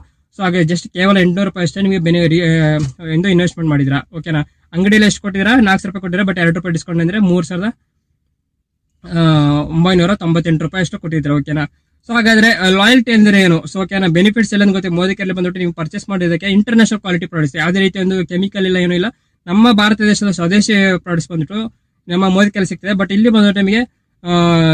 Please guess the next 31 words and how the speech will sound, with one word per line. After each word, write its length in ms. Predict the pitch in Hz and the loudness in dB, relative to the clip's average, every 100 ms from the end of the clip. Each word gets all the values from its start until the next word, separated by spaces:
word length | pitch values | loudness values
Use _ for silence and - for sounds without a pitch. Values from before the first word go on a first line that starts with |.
| 160 | 0
ಚೀನಾದಿರುತ್ತೆ, 880 | - - 208 202 190 196 185 190 190 | -2 0 2 2 2 -2 -2 -2 0
ಮತ್ತೆ 400 | 180 180 180 175 | -2 -2 -4 -4
ಫಾರಿನ್ 340 | 185 185 190 | -2 0 0
ಬೇರೆ 200 | 185 190 | 0 0
ಕಂಪನಿಗಳದ್ದು 500 | 196 190 185 185 180 | -2 -6 -6 -4 -4
ಇರುತ್ತೆ, 200 | 175 185 | -4 -2
ಎಲ್ಲೆಲ್ಲೋ 320 | 170 190 226 | -2 0 0
ಕಂಪನಿ 280 | 220 202 196 | 0 -2 0
ಇರುತ್ತೆ. 260 | 196 180 220 | -2 -2 -4
But 220 | 202 196 | -4 -2
ಅದಕ್ಕೆ 240 | 185 185 | -4 -4
ಬಂದ್ಬಿಟ್ಟು 280 | 196 185 190 | -4 -2 -2
ಯಾವುದೇ 360 | 185 170 196 208 | -2 0 2 2
ರೀತಿ 240 | 208 208 | 0 -2
ಯಾ-, 440 | 196 165 160 165 | -2 0 0 0
ಯಾರೋ 220 | 160 170 220 | 0 2 2
ಓನರ್ 420 | 190 196 220 214 | 2 2 2 2
ಬಂದ್ಬಿಟ್ಟು 320 | 202 196 190 | 2 0 -2
ನಿಮಗೆ, 240 | 190 185 233 - _ _ _ _ 175 | -4 -2 -4 -6 _ _ _ _ 0
ಆ, 280 | 175 170 160 | 2 4 4
ಬೆಳೀತಿದ್ದಾನೆ, 580 | 175 214 208 190 190 | 4 2 2 -2 0
ಅವರು 440 | 202 196 202 214 180 | 2 2 2 2 0
ದುಡ್ಡು 160 | 175 | 0
ಮಾಡ್ಕೊಳ್ತಿದ್ದಾರೆ 440 | 202 196 185 175 175 | 0 -2 -4 -2 0
ಹೊರತು 320 | 165 165 220 | 0 0 -2
ನಮಗೆ 240 | 202 175 | 0 0
ಇಲ್ಲಿ 160 | 190 185 | 0 -2
ಯಾವುದೇ 240 | 165 156 | 0 0
ರೀತಿ 220 | 170 156 185 | 0 -2 -2
ಬೆನಿಫಿಟ್ಸ್ 520 | 160 156 160 170 - | -2 -2 -4 -8 -4
ಇಲ್ಲ, 180 | 135 | 0